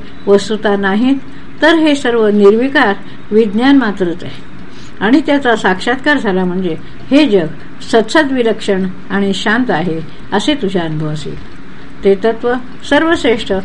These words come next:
अमृत, अनादी, सर्व प्रकाशाचे प्रकाशक, अजर, अमर,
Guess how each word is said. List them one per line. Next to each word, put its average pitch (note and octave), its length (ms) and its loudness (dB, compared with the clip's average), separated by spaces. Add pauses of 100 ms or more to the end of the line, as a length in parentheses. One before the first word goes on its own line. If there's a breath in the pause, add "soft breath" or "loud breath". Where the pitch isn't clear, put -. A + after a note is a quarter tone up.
(220)
अमृत, A#3+ 480 0 (220)
अनादी, A3+ 440 2 (360)
सर्व D#4 260 2
प्रकाशाचे A3 640 0
प्रकाशक, F#3+ 960 -4
अजर, A#3 380 4 (160)
अमर, A#3 340 2